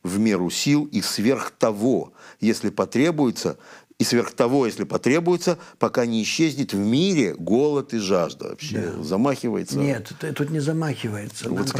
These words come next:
Speaker 1: скажите.
Speaker 2: непонятно мировоззрение человека, который идет к этому, э, состоянию. Он видит во всем мире деяние Творца,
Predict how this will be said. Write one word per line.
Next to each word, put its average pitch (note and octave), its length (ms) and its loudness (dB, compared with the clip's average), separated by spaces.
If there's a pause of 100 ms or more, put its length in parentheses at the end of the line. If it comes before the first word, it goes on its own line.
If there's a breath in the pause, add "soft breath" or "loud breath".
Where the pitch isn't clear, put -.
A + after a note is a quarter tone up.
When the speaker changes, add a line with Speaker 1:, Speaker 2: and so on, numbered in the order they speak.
Speaker 1:
скажите. E3 140 -2 (120)
Speaker 2:
непонятно D3+ 680 -2 (580 loud breath)
мировоззрение D3+ 920 2
человека, C#3+ 840 0 (640 soft breath)
который C3 400 2
идет B2 220 0
к - 80 0
этому, A2+ 1200 -2
э, A#2 40 -6
состоянию. G2+ 880 -4 (460 loud breath)
Он D3 220 2
видит D#3 380 2
во B2+ 160 -2
всем C#3 280 0
мире F3 600 2 (520 loud breath)
деяние C#3+ 600 2
Творца, A#2 800 -2